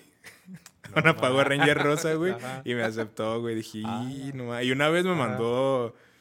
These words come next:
Speaker 1: ay, güey.
Speaker 2: ¿Mensaje o qué?
Speaker 1: No, me felicitó en mi cumpleaños, güey.
Speaker 2: <laughs>
Speaker 1: Así, güey, como que era de, de esos que felicitan a todos
Speaker 2: Ajá,
Speaker 1: en
Speaker 2: todos
Speaker 1: esos
Speaker 2: los que salen
Speaker 1: tiempos, güey.
Speaker 2: inicio, Simón.
Speaker 1: No sé si te acuerdas que, que, uh, hace
Speaker 2: Ajá.
Speaker 1: como unos cuatro o cinco años, güey. No mames, era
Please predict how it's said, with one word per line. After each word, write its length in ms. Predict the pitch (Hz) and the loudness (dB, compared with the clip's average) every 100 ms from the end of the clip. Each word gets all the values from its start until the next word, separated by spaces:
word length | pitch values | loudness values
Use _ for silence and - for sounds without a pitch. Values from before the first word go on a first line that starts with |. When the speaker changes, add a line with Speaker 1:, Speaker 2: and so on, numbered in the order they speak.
| _ _ _ | _ _ _
Speaker 1:
ay, 200 | - 110 | -10 -6
güey. 140 | 123 113 | -4 -4
Speaker 2:
¿Mensaje 440 | 120 113 160 160 | -4 -6 -6 -6
o 80 | 262 | -10
qué? 180 | - 202 | -8 -8
Speaker 1:
No, 280 | 113 120 135 | -4 0 0
me 100 | 135 | 0
felicitó 400 | 127 113 107 - | -2 -4 -6 -8
en 60 | 127 | -6
mi 60 | |
cumpleaños, 500 | 127 107 110 117 113 | -6 -6 -6 -4 -6
güey. 160 | 101 101 - | -8 -14 -18
Speaker 2:
<laughs> 160 | _ - | _ -2
Speaker 1:
Así, 420 | 143 147 160 143 | 4 6 8 8
güey, 180 | 175 185 | 8 8
como 220 | 170 147 | 6 4
que 80 | 143 | 6
era 120 | 143 | 6
de, 80 | 180 - - | 6 2 -6
de 120 | 143 131 | -2 -2
esos 280 | 151 165 | -2 -4
que 120 | 160 131 | -4 -4
felicitan 480 | 131 120 113 156 | -4 -4 -2 -2
a 140 | 160 120 | -2 -2
todos 260 | 143 160 | 0 0
Speaker 2:
Ajá, 120 | 131 135 | 0 -2
Speaker 1:
en 60 | |
Speaker 2:
todos 20 | 127 | 0
Speaker 1:
esos 100 | 147 | -2
Speaker 2:
los 100 | 147 | 0
que 80 | 151 | 0
salen 120 | 160 | 2
Speaker 1:
tiempos, 200 | 131 127 | 2 2
güey. 100 | 120 | 0
Speaker 2:
inicio, 220 | 113 123 - | -4 -8 -12
Simón. 420 | 117 113 117 120 - | -12 -8 -10 -12 -10
Speaker 1:
No 140 | 117 | -4
sé 80 | 123 | -2
si 140 | - 156 | 0 0
te 80 | |
acuerdas 420 | 117 113 123 151 156 | 0 2 2 2 0
que, 400 | 135 113 98 - _ | 0 0 -4 -14 _
que, 140 | - 117 | -10 -8
uh, 580 | 160 339 349 339 165 - - | -2 0 2 0 -4 -10 -16
hace 200 | 107 117 123 | -12 -8 -8
Speaker 2:
Ajá. 20 | |
Speaker 1:
como 140 | 113 | -6
unos 140 | 117 127 | -8 -6
cuatro 300 | 139 131 139 | -6 -6 -6
o 40 | |
cinco 300 | 135 135 147 | -8 -6 -2
años, 260 | 143 156 160 | -2 -4 -6
güey. 200 | 180 269 - - - _ _ | -8 -10 -14 -18 -18 _ _
No 80 | 101 | -14
mames, 340 | 104 110 135 | -12 -10 -6
era 340 | 120 120 131 | -2 0 0